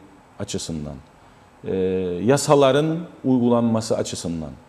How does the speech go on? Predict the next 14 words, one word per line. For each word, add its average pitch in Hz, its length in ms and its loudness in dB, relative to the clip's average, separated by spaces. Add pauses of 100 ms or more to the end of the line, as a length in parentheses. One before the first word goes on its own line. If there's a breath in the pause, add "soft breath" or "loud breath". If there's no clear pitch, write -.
(180)
kamu 156 360 2
yararı 117 520 4 (1300)
açısından 85 560 -6 (1040)
beraber 117 420 4
miyiz? 147 360 -2 (280)
Doğruları 98 420 0
yapma 101 240 -6
noktasında 113 640 -6 (500)
odur 117 220 0
önemli 80 320 -6
olan. 76 240 -10
Yoksa 214 240 -8
her 147 220 2
konuda, 104 380 -2